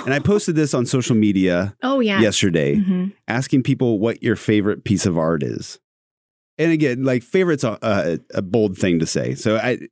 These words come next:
Speaker 1: it could be something that's in your top ten. That way you, you don't have to get too, too committal. So got a couple answers from people, and then I'll, I'll share mine, and maybe, Andrea, if you have one to share as well.
Speaker 2: Yeah.
Speaker 1: So my mom says anything drawn by grandkids,
Speaker 2: Aw.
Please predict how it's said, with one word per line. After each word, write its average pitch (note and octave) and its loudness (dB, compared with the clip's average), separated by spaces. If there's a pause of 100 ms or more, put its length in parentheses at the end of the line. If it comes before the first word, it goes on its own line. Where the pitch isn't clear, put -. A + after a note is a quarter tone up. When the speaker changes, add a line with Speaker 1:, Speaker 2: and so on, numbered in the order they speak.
(160)
Speaker 1:
it D#3 0
could E3 2
be D#3 0
something C#3+ 0
that's G#2+ 0
in F#2+ 2
your E2 2
top D#2 -8
ten. - -6 (680)
That E3+ -2
way C3+ 2
you, A2+ 2
you B2+ 0
don't F2+ 0
have E2+ -2
to E2 -4
get D#2+ -2
too, E2+ -6 (220)
too F#2+ 0
committal. - -2 (880)
So F2+ 0 (340)
got G#2+ 0
a G2 -2
couple C3+ 0
answers G2+ 0
from F#2+ 2
people, F#2 0
and F#2+ 2
then G2 2
I'll, G2 0
I'll G#2 -2
share A2+ 0
mine, E2+ 2
and E2 2
maybe, F2 2
Andrea, E2 2
if D#2+ -4
you E2+ 2
have D#2+ 0
one D#2+ 2
to D2+ 0
share E2 0
as D2+ -2
well. D#2+ 2
Speaker 2:
Yeah. G#3 0 (280)
Speaker 1:
So G#2 0
my G2 -2
mom B2+ 0
says G2 -2
anything A2+ 2
drawn F#2+ 0
by E2 0
grandkids, E2 -2
Speaker 2:
Aw. G#3+ -2